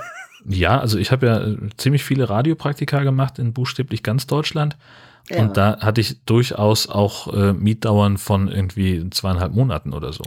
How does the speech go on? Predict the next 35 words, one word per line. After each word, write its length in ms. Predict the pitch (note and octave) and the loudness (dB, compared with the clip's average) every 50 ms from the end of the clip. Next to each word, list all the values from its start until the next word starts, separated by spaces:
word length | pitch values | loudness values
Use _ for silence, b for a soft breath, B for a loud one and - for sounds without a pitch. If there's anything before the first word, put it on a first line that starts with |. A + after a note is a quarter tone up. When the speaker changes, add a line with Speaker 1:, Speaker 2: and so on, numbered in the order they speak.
| - - - | -10 -2 0
Speaker 2:
Richtig, 440 | C3+ C3 B2+ - F#2 F2+ - - - _ _ - | 0 0 0 -2 -6 -6 -8 -10 -16 _ _ -6
richtig. 320 | A2+ G#2+ - - F#2 - - _ - | -6 -6 -6 -10 -14 -16 -18 _ -8
Speaker 1:
Ja, 160 | F#2+ F#2+ G#2 | -4 -4 -2
also 200 | - F#2+ F#2+ F2+ | 0 -2 0 2
wenn 140 | F2+ F#2+ G#2 | 2 2 2
ich 100 | G2 - | 2 2
dann 200 | - A2 G2+ G#2+ | 2 2 4 4
nicht, 260 | G#2+ G2+ - - - F#2+ | 4 2 0 -4 -6 -4
und 160 | G2 G2 F#2+ | -4 0 2
dann 340 | G2+ G#2 G#2+ G2+ G#2 G2+ - | 2 2 2 0 -4 -2 0
war, 200 | G2 G#2 G#2 - | 0 2 0 0
gab's 300 | - G#2 G2 G2 - - | 0 0 2 2 2 0
da 160 | - F#2+ G#2 | 2 2 4
noch 160 | A#2 A2+ G#2 | 4 4 2
Zeiten, 360 | - - G#2+ G2+ G#2 G2 G#2+ G2 | 2 2 2 2 4 2 2 2
wo 100 | G2 F#2+ | 2 2
ich 60 | - | 2
dann 140 | - G2 F#2 | 0 -2 -2
zwischendurch 600 | - - A2 - G#2+ F#2+ F#2+ G2+ A2 A#2 A2 - | 0 0 0 0 0 2 4 4 4 4 2 2
irgendwie 240 | - G2+ G2 F#2 G2 | 0 0 0 2 2
noch 140 | F#2+ F2+ - | 0 0 0
den 180 | - F#2 F2 | -2 -2 0
Wohnort 320 | G2 G2 G2 F2+ F2+ F2+ - | 0 0 0 0 -2 -4 -4
gewechselt 400 | G2+ F2 F2+ F2 - - F#2+ F#2+ | -2 -2 -2 -2 -2 -2 -2 0
hab, 180 | F#2+ F2+ - | -2 0 0
weil's 180 | F2+ F2+ E2+ - | -2 -4 -2 -4
in 120 | - F#2+ F2+ | -6 -4 -2
der 160 | F#2 F#2 F#2 | -2 -2 0
Wohnung, 240 | G2+ G2+ G2 F#2+ F2+ | 0 0 0 0 0
die 120 | F2+ F2+ | -2 -4
ich 120 | F2+ - | -4 -4
zuerst 400 | - - F2 - F2+ F#2+ - - | -4 -4 -4 -2 -2 -4 -2 -4
hatte, 180 | - G2+ - F#2+ | -6 -6 -6 -6
scheiße 360 | - - G#2+ A#2 - F#2 - | -4 -2 -2 -2 -4 -4 -6
war. 180 | - - - | -10 -12 -14